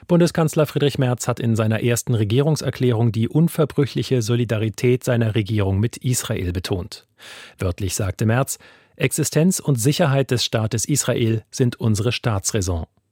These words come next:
Dazu gehöre auch, dass sich die Bundesregierung für einen Waffenstillstand, die Freilassung aller in Gaza gefangenen israelischen Geiseln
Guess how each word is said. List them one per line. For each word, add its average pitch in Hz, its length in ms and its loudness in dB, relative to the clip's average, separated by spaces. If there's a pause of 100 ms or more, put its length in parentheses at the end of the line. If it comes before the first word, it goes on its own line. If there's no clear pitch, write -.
(520)
Dazu 127 300 0
gehöre 131 340 2
auch, 139 300 2
dass 147 140 -2
sich 143 120 -6
die 143 120 0
Bundesregierung 135 680 0
für - 200 -2
einen 120 240 2
Waffenstillstand, 120 880 0 (320)
die 120 80 -4
Freilassung 139 720 0
aller 147 240 2
in 117 160 0
Gaza 120 380 0
gefangenen 113 520 0
israelischen 110 600 -2
Geiseln 110 480 2